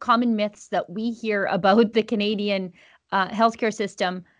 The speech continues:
that are just sort of floating around the ethos of the American media,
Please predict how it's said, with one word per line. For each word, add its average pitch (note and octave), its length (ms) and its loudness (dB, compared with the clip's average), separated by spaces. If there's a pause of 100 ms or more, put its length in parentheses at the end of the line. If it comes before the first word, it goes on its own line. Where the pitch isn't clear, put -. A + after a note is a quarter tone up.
(160)
that G3 200 2
are F#3 180 4
just G3 360 -8
sort A3+ 140 0
of G3+ 80 -2
floating C4+ 400 4
around A3 280 2
the G3+ 80 -2
ethos G3 540 -4 (100)
of F3+ 380 0
the F3+ 420 -2
American F#3+ 520 2
media, E3+ 440 -4